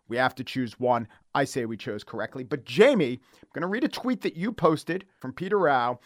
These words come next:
who served in the George W. Bush White House as Associate Director for the Office of Strategic Initiatives. He tweeted,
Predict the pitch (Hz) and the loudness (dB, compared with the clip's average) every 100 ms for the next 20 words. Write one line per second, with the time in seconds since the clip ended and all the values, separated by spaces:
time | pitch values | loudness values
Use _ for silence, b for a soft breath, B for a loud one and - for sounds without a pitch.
0 | b b 151 - 156 139 147 135 131 123 | b b -6 2 2 4 2 0 0 -4
1 | 117 110 - 165 170 - 156 156 143 135 | -6 -10 -2 0 2 0 0 0 -2 -4
2 | 123 131 143 135 131 131 - 120 110 - | -2 0 0 0 -2 -2 -6 -10 -10 -6
3 | 147 139 139 127 - 123 127 127 127 117 | -4 -4 -4 -6 -6 -4 -4 -4 -6 -6
4 | 123 110 92 127 127 127 - 113 - 104 | -8 -8 -4 -4 -4 -8 -10 -14 -14 -12
5 | - 147 151 147 120 101 92 92 - _ | -6 -6 -6 -8 -8 -12 -14 -14 -16 _
6 | b b - 285 - - 117 110 98 | b b 0 0 0 -4 -4 -6 -8